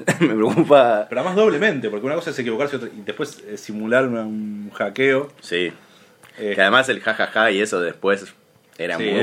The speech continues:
Speaker 2: era raro.
Speaker 1: era
Speaker 2: Sí,
Speaker 1: medio
Speaker 2: sí, sí.
Speaker 1: burdo, pero me gusta.
Speaker 2: Y además había otra cuestión que creo que no sé si lo vio el Faco, no me acuerdo
Speaker 1: Mm.
Speaker 2: quién,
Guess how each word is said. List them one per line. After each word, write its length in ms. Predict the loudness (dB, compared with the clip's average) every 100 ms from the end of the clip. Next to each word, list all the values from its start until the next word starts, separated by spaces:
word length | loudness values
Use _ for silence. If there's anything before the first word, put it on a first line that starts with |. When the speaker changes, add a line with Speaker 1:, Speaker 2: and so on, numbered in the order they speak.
| -2
Speaker 2:
era 200 | -2 -2
raro. 300 | -2 -4 -4
Speaker 1:
era 160 | -4 -2
Speaker 2:
Sí, 40 | 0
Speaker 1:
medio 180 | 0
Speaker 2:
sí, 60 | 0
sí. 40 |
Speaker 1:
burdo, 320 | -2 -2 -4 -6
pero 120 | -8 -8
me 60 |
gusta. 140 | -8 -2
Speaker 2:
Y 40 |
además 260 | 0 0 0
había 160 | 0
otra 220 | 2 0 0
cuestión 400 | -4 -2 -2 -4
que 100 | -6
creo 140 | -4
que 60 | -4
no 60 | -8
sé 100 | -14
si 120 | -10
lo 100 | -6
vio 100 | -6
el 60 |
Faco, 380 | -4 -2 -2 -4
no 60 | -8
me 40 |
acuerdo 240 | -6 -2 -2
Speaker 1:
Mm. 60 |
Speaker 2:
quién, 240 | -2 -4